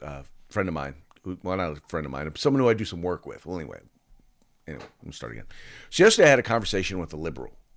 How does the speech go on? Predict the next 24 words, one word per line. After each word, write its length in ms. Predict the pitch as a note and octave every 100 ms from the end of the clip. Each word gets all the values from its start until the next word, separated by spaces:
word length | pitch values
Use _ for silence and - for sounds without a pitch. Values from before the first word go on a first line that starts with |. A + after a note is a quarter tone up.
| -
and, 280 | F2 F2
uh, 140 | E2+ E2+
we 160 | F2+
started 340 | G2 - G2+ F#2
discussing 420 | F#2 G2+ - F#2
what 140 | G#2+
was 100 | C3
going 260 | A2+ A2+ A2+
on 160 | F2+ F#2
at 100 | F2+
the 60 |
border, 360 | F2+ A2+ D3 E2+
and 100 | E2+
like, 120 | F#2
"Oh 80 | A#2
my 140 | B2
God, 180 | A#2+ A2+
where 140 | G#2+
are 80 | A#2+
all 100 | A#2+
these 160 | A#2 A2
people 280 | G#2+ G2+ F#2
coming 280 | C3+ C#3+
from? 380 | C3 C3+ C3 A#2+